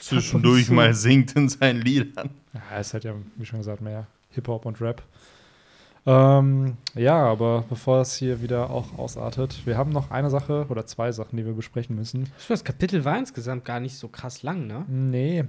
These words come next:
Speaker 2: wir haben zum einen halt noch Nami, die ihr Pokémon beschwört.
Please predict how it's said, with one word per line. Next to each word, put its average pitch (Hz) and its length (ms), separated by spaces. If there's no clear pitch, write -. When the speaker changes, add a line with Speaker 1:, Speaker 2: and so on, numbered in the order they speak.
Speaker 2:
wir 120 160
haben 151 140
zum 127 160
einen 151 500
halt 123 340
noch 120 360
Nami, 160 680
die 120 140
ihr 127 200
Pokémon 165 400
beschwört. 180 560